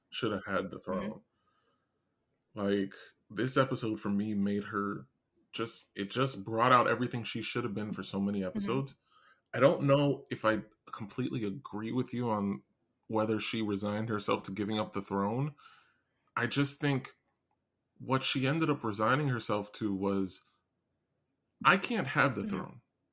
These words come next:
Speaker 1: Viserys hasn't been bad. I can't hate him for what other people chose.
Speaker 2: Yeah.
Speaker 1: I can't do that. Because if I hate him, I'm gonna hate
Speaker 2: Mm-hmm.
Speaker 1: myself. And I resent a lot of things.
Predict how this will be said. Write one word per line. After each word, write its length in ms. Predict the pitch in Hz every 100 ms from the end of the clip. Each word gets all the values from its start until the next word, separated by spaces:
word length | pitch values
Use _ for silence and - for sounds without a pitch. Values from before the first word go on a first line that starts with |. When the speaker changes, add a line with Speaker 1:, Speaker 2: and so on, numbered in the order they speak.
| _ _ _ _ _ -
Speaker 1:
Viserys 720 | 120 123 147 - 240 - -
hasn't 520 | - 196 214 202 127
been 280 | 160 202 139
bad. 480 | 101 135 175 98 - - _ _ _ _ _ _ -
I 80 | 160
can't 260 | 196 214
hate 360 | 143 - 214 -
him 240 | - 151
for 140 | 131 143
what 200 | 131 135
other 220 | 151 143
people 300 | 139 131 107
chose. 400 | - 147 123 98
Speaker 2:
Yeah. 200 | 202 165 147 _ _ _ _ _ _ _ _ -
Speaker 1:
I 40 |
can't 280 | - 170 131
do 160 | 185 156
that. 260 | 98 - - - - _ _ -
Because 180 | 127 131
if 60 |
I 100 | 151
hate 160 | 170 143
him, 260 | 170 180
I'm 80 | 131
gonna 120 | 117 120
hate 140 | 139
Speaker 2:
Mm-hmm. 80 | 107
Speaker 1:
myself. 720 | 98 208 107 92 - - _ _ _ _ _ _ _ _ -
And 120 | 139
I 40 |
resent 460 | 175 143 117 165 -
a 60 |
lot 200 | 104 107
of 120 | 92 -
things. 540 | 143 101 - - -